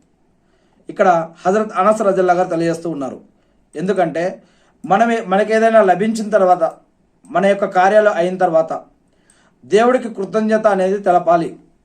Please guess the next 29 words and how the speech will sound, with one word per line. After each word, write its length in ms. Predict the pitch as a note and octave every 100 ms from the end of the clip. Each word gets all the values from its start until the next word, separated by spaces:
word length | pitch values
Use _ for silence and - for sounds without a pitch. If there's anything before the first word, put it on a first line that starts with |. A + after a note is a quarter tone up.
| _ _ _ _ _ _
మనకి 220 | E3 F#3 F#3+
ఏదైనా 240 | F#3+ G3
జాబ్ 360 | - E3+ F3+ F#3+
వచ్చినా, 400 | F#3+ F3 E3+ - _ C#3
ఏదైనా 220 | E3+ F3+
వస్తువు 320 | E3 - F#3
కొనుక్కున్నా, 580 | F3 E3+ F3 D#3+ D#3 - C3
ఏదైనా 300 | D#3+ F3+ F3+
పని 260 | - E3
అయిపోయినా, 520 | F3+ E3+ E3 D#3 D3+ D3 - _ _ _ -
ఏదైనా 280 | F3 F#3 F#3+
కడుపు 320 | E3 F3 F#3
నిండినా, 480 | F3+ F3 E3 D3+ - _ _ _ _ -
దాని 180 | E3+ A3
తర్వాత 220 | A#3+ A#3+
దేవుణ్ణి 500 | F#3 F3 G3+ G#3 G#3+
మర్చిపోకూడదు, 880 | G3+ F#3+ - F#3+ F3+ F3+ E3+ E3+ D3
దేవుణ్ణి 320 | D3 F3 F#3+
గుర్తుపెట్టుకోవాలి. 760 | F3 E3+ E3+ E3+ - C#3+ - F#2+ - _ _ _ _ _
ఏదైనా 300 | F#3 A3+ A#3+
కావాలన్నప్పుడు 680 | A#3 G3+ G#3+ A#3 A#3 A#3 A3+
దేవుణ్ణి 340 | F3+ G3 G3+
ఎలా 120 | F#3 F#3+
అడుగుతామో, 600 | F#3 F3 E3 E3 F#3 - _ _ _ _
ఏదైనా 320 | F3+ G#3+ B3 A#3
పని 280 | G3+ G3+
అయిపోయిన 300 | A3+ G#3+ A3
తర్వాత 240 | G3+ G3 F#3+
కూడా 340 | F3+ A3+ -